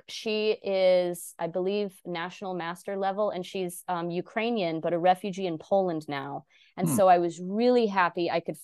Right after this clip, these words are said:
Speaker 1: find her and give her a job right after she had to leave her work in Ukraine.
Speaker 2: Mm-hmm.
Speaker 1: She was a chess coach in, physically in Ukraine with students who came to her in person. And so I took a lot of lessons with her, and that was really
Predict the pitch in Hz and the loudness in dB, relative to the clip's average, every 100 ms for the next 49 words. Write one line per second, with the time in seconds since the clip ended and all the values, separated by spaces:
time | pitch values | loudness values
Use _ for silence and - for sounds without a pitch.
0 | 180 175 175 170 160 156 _ - 175 170 | -2 0 0 0 0 -2 _ -6 -2 2
1 | 180 185 170 160 165 180 165 156 - 151 | 2 4 2 2 4 4 4 0 -8 0
2 | 175 185 190 180 175 175 170 180 175 165 | 6 6 8 4 2 -6 -6 -6 0 0
3 | 165 165 175 165 _ - 233 175 156 143 | 0 2 2 0 _ 4 4 6 2 0
4 | - - 175 165 156 - 202 165 151 175 | -6 -4 0 0 -2 -2 0 -2 -4 -6
5 | 165 - 196 - 196 160 - 185 180 - | -6 0 0 2 -2 -2 -2 0 0 2
6 | 233 202 175 175 - 185 165 160 196 170 | 2 2 0 -2 0 -2 -2 -2 -4 -4
7 | 151 147 151 _ _ - - 180 165 - | -4 -4 -4 _ _ -12 -2 -2 -2 -6
8 | - 170 160 165 156 165 151 170 160 151 | -6 -6 -4 -4 -4 -4 -2 -2 -2 -10
9 | 156 _ - - _ - 196 180 202 175 | -14 _ -20 -20 _ -6 -4 0 4 4
10 | 170 226 240 220 196 180 175 - 170 170 | 4 0 2 4 4 4 2 0 -6 -6
11 | - 170 151 160 _ _ _ 170 175 190 | -4 0 0 -2 _ _ _ -2 4 4
12 | 185 185 156 | 4 2 2